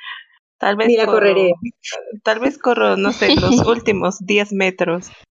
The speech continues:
Speaker 1: <laughs> Me, me pondré de meta eso.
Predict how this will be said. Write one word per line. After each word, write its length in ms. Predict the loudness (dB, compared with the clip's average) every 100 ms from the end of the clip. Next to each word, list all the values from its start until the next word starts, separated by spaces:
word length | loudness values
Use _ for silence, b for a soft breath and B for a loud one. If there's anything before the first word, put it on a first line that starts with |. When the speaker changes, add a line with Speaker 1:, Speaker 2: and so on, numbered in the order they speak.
| _
Speaker 1:
<laughs> 540 | -2 -2 0 0 0 -4
Me, 360 | -8 -8 -8 -10 B -20 _ -2
me 160 | -2 0
pondré 800 | 0 0 0 2 2 2 2
de 160 | 2 0
meta 400 | 2 0 0 0
eso. 300 | 0 -2